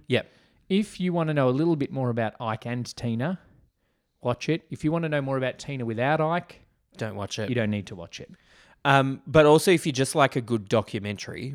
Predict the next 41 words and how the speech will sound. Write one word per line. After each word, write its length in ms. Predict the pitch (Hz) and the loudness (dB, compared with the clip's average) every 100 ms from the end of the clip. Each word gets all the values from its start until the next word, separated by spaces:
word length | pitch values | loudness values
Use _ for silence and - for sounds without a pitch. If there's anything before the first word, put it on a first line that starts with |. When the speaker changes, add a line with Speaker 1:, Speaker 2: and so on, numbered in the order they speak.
| - | -4
Speaker 1:
whether 260 | 117 107 101 | -2 0 -2
it's 200 | - - | -6 -8
music 400 | 107 98 98 107 | -6 -6 -6 -8
or 80 | |
not, 280 | 95 95 87 _ _ | -6 -8 -10 _ _
watch 260 | 117 104 - | -4 -2 -4
it, 100 | - | -8
'cause 160 | 135 139 | -4 0
it 80 | 190 | 2
is 100 | 185 | 2
a 40 | |
very, 300 | 139 123 123 | 4 4 4
it's 160 | 123 160 | 0 0
a 60 | |
well-made 460 | 147 175 165 113 101 | 4 4 4 0 -2
documentary. 440 | 117 - 107 151 117 78 | -4 -4 -2 2 2 0
Speaker 2:
Yes, 20 | 80 | -4
and 120 | 156 | -2
it 80 | 190 | -2
is 140 | 175 | -2
the 100 | 165 | -2
mix 240 | 151 - | -2 -2
of 120 | 131 123 | -4 -2
news 520 | 127 131 131 127 - | -2 2 2 0 -2
and 180 | 120 117 | -10 -6
interviews 580 | 123 127 113 113 113 | -8 -6 -6 -6 -6
and 380 | 110 104 104 104 - | -6 -8 -10 -12 -20
footage. 600 | - 127 98 87 113 - - _ _ | -10 -6 -6 -8 -14 -14 -14 _ _
Speaker 1:
Yeah. 180 | 127 117 - _ _ _ | -2 -2 -2 _ _ _
Speaker 2:
Yeah. 120 | 110 - _ _ _ - _ - | -6 -6 _ _ _ -20 _ 0
Speaker 1:
And 160 | 139 | 2
obviously 400 | 143 151 180 208 | 4 4 4 0
she's 200 | - 135 | -2 -2
had 160 | 113 98 | -2 -2
work 240 | 107 117 | -4 -4
bun-, 240 | 98 - - _ - | -10 -12 -18 _ -8
work 300 | 113 107 - | -2 -2 -4
done, 220 | 90 - | -14 -10
but 140 | 120 | -10
she's, 180 | - 131 | -8 -6
like, 160 | 139 | -6